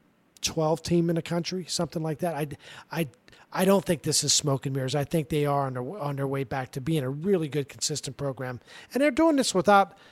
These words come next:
really, with, I'm not even sold on their quarterback, even when, before,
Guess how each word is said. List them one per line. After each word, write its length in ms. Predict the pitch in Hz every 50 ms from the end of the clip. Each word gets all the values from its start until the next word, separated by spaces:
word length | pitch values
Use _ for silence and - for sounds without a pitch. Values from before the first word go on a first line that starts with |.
| - _ _ _ _
really, 220 | 170 214 254 240 180
with, 180 | 160 165 143
I'm 220 | 170 147 165 170 175
not 140 | 180 180
even 140 | 180 165 160 -
sold 180 | - 175 170
on 80 | 165 160
their 100 | 151 139
quarterback, 560 | - 165 175 190 185 135 117 113 107 - -
even 240 | 156 143 160 156 147
when, 140 | 156 151 143
before, 500 | 120 165 151 - - 170 160 151 147